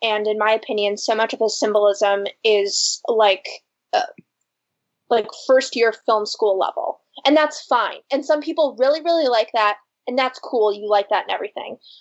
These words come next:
But to create a movement that has been so steeped in misogyny and so steeped in attacking people online, I will not fucking stand for that. All for a version of a movie that I agree with what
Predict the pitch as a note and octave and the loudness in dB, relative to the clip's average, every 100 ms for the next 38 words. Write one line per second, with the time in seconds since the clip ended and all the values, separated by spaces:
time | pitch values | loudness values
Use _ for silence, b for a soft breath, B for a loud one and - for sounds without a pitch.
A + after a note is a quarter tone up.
0 | B C#4+ C#4+ D#4 C#4+ - D#4 F4+ A4+ - | B 0 0 -4 -6 -6 -2 0 0 2
1 | D#4+ A#3+ C4+ C#4 B3 G#3 - B3 B3 A#3+ | 0 0 -2 -2 -2 -2 0 0 0 0
2 | B3 - B3+ D#4 - - A#3+ B3 - B3 | -8 -4 0 0 -2 -10 -8 -8 -6 -2
3 | A3+ G#3 G3+ - G#3 G#3+ B3 D#4+ E4+ F4 | 0 0 -2 0 2 2 2 -2 0 -2
4 | E4 B B A#3+ A#3 C4+ B3 - B3 A#3 | -4 B B -4 0 2 2 0 -8 -8
5 | - - A3+ G#3+ G#3 - - - A3+ A#3 | -10 -6 -2 0 -2 -4 -2 2 2 2
6 | D#4 D4+ C#4+ C#4 C4 B3 B3 A3 G3+ G#3+ | -6 -2 -2 2 2 2 0 2 0 2
7 | C#4 E4+ _ _ _ - F#4 A#4+ D#4+ D4+ | -2 -4 _ _ _ 0 2 4 4 2
8 | F#4+ - D4 F4 E4+ - G#4 D5 A#4+ C#4+ | 0 0 -2 -2 -12 -4 -4 -2 0 2
9 | G3+ - C#4 D4+ G4+ - A#4+ G#4+ B3+ C#4+ | 2 2 2 4 2 2 0 0 0 0
10 | F#4+ F#4 D#4+ B3+ B3 B3+ F4+ E4+ A#3 A#3+ | 0 -2 -4 -2 -4 -2 -2 0 -4 -6
11 | b b - D4 - - C#4 G4 C5+ D4+ | b b 0 0 0 -2 2 4 4 2
12 | C4+ F4+ E4 B3 B3+ - - B3+ | -4 0 2 0 -2 -16 -2 0